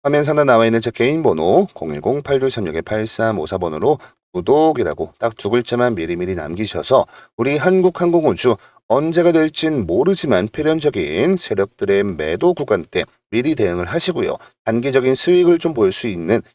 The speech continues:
이런 좀 단기 테마성 종목이 됐든 아니면 다른 시장 주도 종목이 됐든 이런 것들 챙겨 가신다면, 이십오 년도 때 큰 재미를 못 보셨던 우리 여러분들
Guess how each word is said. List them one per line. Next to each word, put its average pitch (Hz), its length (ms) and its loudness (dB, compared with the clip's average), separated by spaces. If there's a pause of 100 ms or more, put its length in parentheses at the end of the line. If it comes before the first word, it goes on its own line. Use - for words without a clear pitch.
이런 98 140 -2
좀 123 180 -8
단기 95 340 -6
테마성 151 440 -4
종목이 117 300 0
됐든 104 500 -2
아니면 90 520 -2 (260)
다른 82 160 -6
시장 127 300 -2
주도 107 220 -4
종목이 113 300 0
됐든 - 340 -4 (260)
이런 127 260 2
것들 95 360 0 (200)
챙겨 131 400 2
가신다면, 101 720 -2 (220)
이십오 120 500 2
년도 190 300 4 (120)
때 139 160 2 (100)
큰 185 200 0
재미를 127 380 2
못 95 180 0
보셨던 147 460 0
우리 101 160 0
여러분들 80 500 0